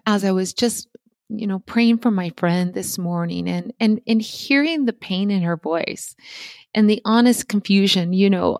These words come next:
um, and yet if we're not careful, all our questions can push us away from the answer, <laughs> you know, and the true answer isn't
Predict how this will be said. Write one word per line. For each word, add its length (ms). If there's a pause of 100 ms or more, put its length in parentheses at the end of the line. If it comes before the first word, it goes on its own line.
um, 300 (1200)
and 180
yet 340
if 180
we're 80
not 380
careful, 600
all 180
our 120
questions 680
can 180
push 400
us 180
away 600 (400)
from 180
the 160
answer, 540
<laughs> 40
you 240
know, 140 (280)
and 120
the 100
true 280
answer 380
isn't 460